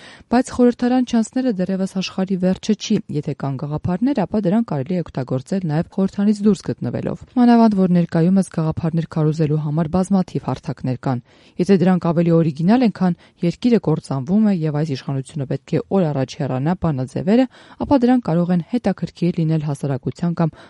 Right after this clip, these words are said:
համենայն դեպս դրա որոշակի շերտերի համար։ Իհարկե, կարող է լինել նաև հետևյալ մոտեցումը. «Միևնույն է, ոչինչ չի ստացվի, միևնույն է, ինչ էլ անենք, իշխանությունները կեղծելու են և այլն»։ Այդպես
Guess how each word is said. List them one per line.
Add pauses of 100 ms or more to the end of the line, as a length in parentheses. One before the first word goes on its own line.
(120)
համենայն
դեպս
դրա (100)
որոշակի
շերտերի
համար։ (240)
Իհարկե,
կարող
է
լինել
նաև
հետևյալ
մոտեցումը. (360)
«Միևնույն
է,
ոչինչ
չի
ստացվի, (300)
միևնույն
է, (120)
ինչ
էլ
անենք,
իշխանությունները
կեղծելու
են
և
այլն»։ (480)
Այդպես